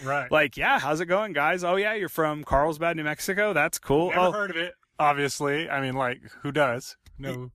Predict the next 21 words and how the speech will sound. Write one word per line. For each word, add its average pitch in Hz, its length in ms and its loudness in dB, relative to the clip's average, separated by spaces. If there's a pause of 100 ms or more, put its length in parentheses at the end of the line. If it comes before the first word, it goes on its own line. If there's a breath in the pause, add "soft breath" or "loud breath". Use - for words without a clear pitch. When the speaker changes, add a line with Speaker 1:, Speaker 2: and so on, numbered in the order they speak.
(100)
Speaker 1:
Carlsbad, 127 480 0
New 120 60 -4
Mexico? 123 360 -4 (280 soft breath)
Speaker 2:
Exactly. 170 520 2
And 160 100 0
we're 170 80 0
just 165 220 -6
like, 143 200 -2
"Yeah, 220 180 2
we're, 170 360 0
we 151 160 -2
drove 165 240 2
three 165 220 0
hours." 165 480 2
He's 143 80 -6
like, 151 120 -2
"Oh, 302 140 0
you 269 100 -6
drove 156 200 -2
three 170 180 -2
hours." 202 520 0